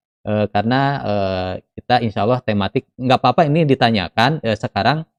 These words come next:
tapi untuk jawabannya mungkin di kesempatan yang lain. Silakan, eh, b-, eh, bisa bertanya, eh, rekan-rekan terkait, eh, persoalan fikih, eh, dalam hal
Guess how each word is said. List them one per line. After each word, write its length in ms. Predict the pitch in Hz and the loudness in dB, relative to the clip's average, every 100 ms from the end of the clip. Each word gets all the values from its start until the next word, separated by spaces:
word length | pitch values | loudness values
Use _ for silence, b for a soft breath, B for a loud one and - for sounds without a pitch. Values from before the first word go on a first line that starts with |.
| _ | _
tapi 480 | - 98 147 156 160 | -4 2 4 4 2
untuk 240 | 123 107 110 | -2 -4 0
jawabannya 840 | 113 107 104 101 95 101 123 139 _ _ _ _ - | 2 4 2 0 -2 -2 -2 -4 _ _ _ _ -6
mungkin 560 | 107 101 131 143 143 127 | -4 2 2 2 -2 -6
di 80 | 110 | -6
kesempatan 560 | - - 101 95 98 | -6 -6 -6 -4 -4
yang 160 | 95 90 | -6 -6
lain. 240 | 90 90 | -6 -6
Silakan, 400 | - 117 180 175 - _ _ - | -2 0 0 -2 -6 _ _ -4
eh, 160 | 117 117 | 2 2
b-, 160 | 117 | 2
eh, 200 | - 113 113 | 0 0 0
bisa 240 | 113 120 | 0 0
bertanya, 560 | 113 107 98 90 104 175 | 0 0 -2 -2 -4 -2
eh, 140 | 113 | -4
rekan-rekan 560 | 104 113 110 92 120 185 _ _ | -2 -2 -4 -2 -2 -4 _ _
terkait, 560 | - 110 - 104 107 104 | -4 -4 -2 0 0 -2
eh, 160 | 104 101 | -6 -6
persoalan 480 | - 101 104 95 101 - | -6 -6 -4 -2 -4 -4
fikih, 400 | 101 - 104 185 _ - | -8 -4 -4 -4 _ -14
eh, 80 | 90 | -8
dalam 240 | 95 95 95 | -4 -4 -4
hal 240 | 98 95 | -2 -2